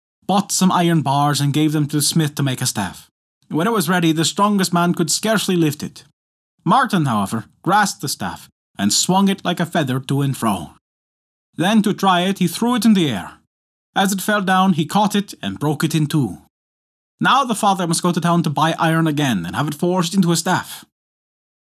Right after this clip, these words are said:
This time, it was such a staff as Martin wanted.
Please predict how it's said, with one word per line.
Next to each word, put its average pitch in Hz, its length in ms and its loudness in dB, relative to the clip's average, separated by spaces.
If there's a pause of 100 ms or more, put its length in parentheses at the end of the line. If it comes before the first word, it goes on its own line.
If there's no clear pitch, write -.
This 220 180 -2
time, 113 280 -2 (160)
it 147 80 -4
was 151 180 0
such 190 160 0
a 180 60 0
staff 175 360 0
as 156 160 -2
Martin 143 380 0
wanted. 135 440 -2